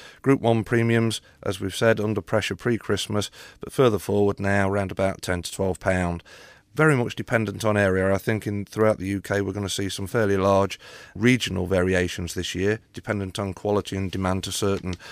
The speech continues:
of certain qualities to, uh, to certain mills. Feed barley, hundred and twenty-one to a hundred and twenty-three for November, with a pound a month carry. And as we say, malting barley premium still firm,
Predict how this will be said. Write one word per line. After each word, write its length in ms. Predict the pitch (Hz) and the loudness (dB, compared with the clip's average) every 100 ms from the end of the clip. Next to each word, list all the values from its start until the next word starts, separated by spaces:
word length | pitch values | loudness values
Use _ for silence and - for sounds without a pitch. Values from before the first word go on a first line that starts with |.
| - | -6
of 100 | - | 0
certain 240 | 127 104 | 2 2
qualities 520 | - 101 92 - 92 | 0 0 0 -2 -4
to, 360 | - 101 95 92 | -2 0 0 2
uh, 180 | 95 92 - - - | 0 0 -4 -20 -12
to 120 | - | -6
certain 320 | 95 101 92 92 | -2 0 0 0
mills. 380 | 87 85 82 - - - - - - | 0 -2 -6 -12 -20 -20 -18 -18 -4
Feed 240 | 156 147 | 0 2
barley, 320 | 139 131 127 | 6 6 6
hundred 260 | 120 127 120 | 4 0 0
and 100 | 117 | -2
twenty-one 500 | - 110 110 110 110 | 0 0 2 2 2
to 120 | 107 | 0
a 40 | 107 | -2
hundred 240 | 107 101 | -2 -4
and 80 | 101 | -2
twenty-three 480 | 107 95 - 104 98 | -2 -4 0 0 0
for 160 | - | -2
November, 560 | 101 98 101 120 120 120 - - - | 0 2 4 4 6 4 0 -12 -6
with 100 | 95 | -6
a 60 | |
pound 300 | - 95 92 | 0 0 2
a 20 | |
month 240 | 92 92 - | -2 -6 -2
carry. 420 | 127 123 123 120 - - - - | 4 6 4 2 -8 -20 -20 -10
And 100 | 113 | -2
as 140 | 113 - | 0 0
we 80 | 92 | 2
say, 200 | 127 90 - - | 2 2 -4 -2
malting 240 | 120 110 | 0 2
barley 240 | 113 113 110 | 2 4 4
premium 320 | 131 127 123 | 4 4 2
still 320 | - 131 123 | 2 2 2
firm, 400 | - 127 131 | 4 6 6